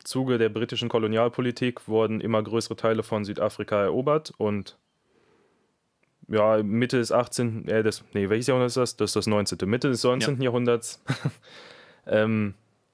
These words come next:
Speaker 1: ja, waren die, war, war das Gebiet der Zulu quasi eingekreist vom britischen Kolonialgebiet. Und das fanden die Briten aber gar nicht so toll, dass die Zulu da mittendrin sind.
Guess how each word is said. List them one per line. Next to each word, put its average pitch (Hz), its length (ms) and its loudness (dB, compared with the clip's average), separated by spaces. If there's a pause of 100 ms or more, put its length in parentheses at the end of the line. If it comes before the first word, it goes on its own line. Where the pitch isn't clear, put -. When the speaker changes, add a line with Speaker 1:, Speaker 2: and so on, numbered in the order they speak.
(600)
Speaker 1:
ja, 110 200 4
waren 117 200 2
die, 113 320 0 (960)
war, 104 160 0 (100)
war 117 80 4
das 120 140 0
Gebiet 131 320 0
der 135 100 4
Zulu 135 300 2
quasi 120 340 2
eingekreist 120 560 2
vom 110 140 -2
britischen 113 580 -4 (500)
Kolonialgebiet. 127 840 -2 (400)
Und 113 100 -4
das 117 120 -2
fanden 131 180 -2
die 127 60 -4
Briten 123 260 -4
aber 113 180 0
gar 101 160 -2
nicht 104 120 -8
so 107 80 -10
toll, 110 320 -2 (680)
dass 113 220 -4
die 113 100 -6
Zulu 117 260 -4
da 110 120 2
mittendrin 110 480 -4
sind. 127 240 -6